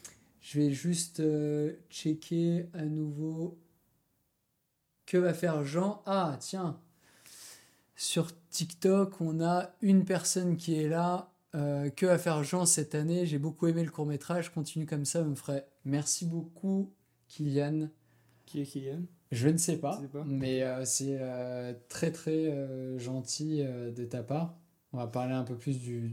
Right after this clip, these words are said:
Speaker 1: du court-métrage, euh, tout à l'heure. Euh, je regarde juste, euh,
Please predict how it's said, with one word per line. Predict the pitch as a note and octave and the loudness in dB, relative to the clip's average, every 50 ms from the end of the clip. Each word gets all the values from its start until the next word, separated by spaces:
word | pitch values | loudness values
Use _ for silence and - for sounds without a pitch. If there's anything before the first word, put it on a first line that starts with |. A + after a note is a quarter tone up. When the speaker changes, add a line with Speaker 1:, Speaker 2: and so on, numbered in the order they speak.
| A#2+ | -6
Speaker 1:
du | - C3+ B2 A2+ | -8 -10 -10 -8
court-métrage, | - C3 A#2+ A#2+ A#2+ A#2 A#2+ - C3 B2+ A#2+ B2 | -6 -6 -4 -4 -6 -6 -6 -4 -4 -4 -4 -6
euh, | B2+ A#2+ | -8 -8
tout | A#2 - - - C3+ | -8 -10 -10 -8 -6
à | B2 | -4
l'heure. | C#3 D#3+ D#3+ D#3+ - _ _ _ _ _ _ _ _ _ _ _ _ _ - | -4 -4 -6 -8 -14 _ _ _ _ _ _ _ _ _ _ _ _ _ -10
Euh, | C3 B2+ B2+ B2+ B2 B2+ B2 | -8 -6 -4 -4 -4 -4 -4
je | B2 A#2+ | -2 -2
regarde | B2+ B2+ B2+ C#3 C3+ C3 C3 C3 | 0 0 2 2 2 2 0 -2
juste, | B2 A#2+ C3+ D3+ D#3 D3 - - - D3 | -2 -2 0 0 0 0 -2 -4 -2 -2
euh, | C#3+ C3+ C3 C3 | -2 -2 -2 -6